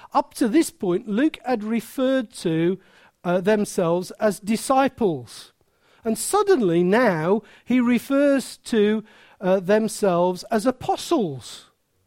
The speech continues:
The apostles. Now, don't forget, he's writing this in retrospect, but he sees that something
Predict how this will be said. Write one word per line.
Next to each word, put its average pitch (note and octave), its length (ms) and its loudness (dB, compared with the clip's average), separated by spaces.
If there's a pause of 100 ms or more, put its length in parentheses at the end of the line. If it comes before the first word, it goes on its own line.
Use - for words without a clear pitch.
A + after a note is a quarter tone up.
(420)
The C4 100 -2
apostles. C#4 880 -4 (1040)
Now, A3+ 140 2
don't C#4 300 2
forget, B3 240 0
he's G3 140 -6
writing A#3+ 480 2
this C4+ 220 -2
in F3 220 -4
retrospect, B3 800 -2 (300)
but A3+ 160 2
he C#4 260 0
sees B3+ 380 -2
that A#3+ 160 -6
something C#4+ 580 2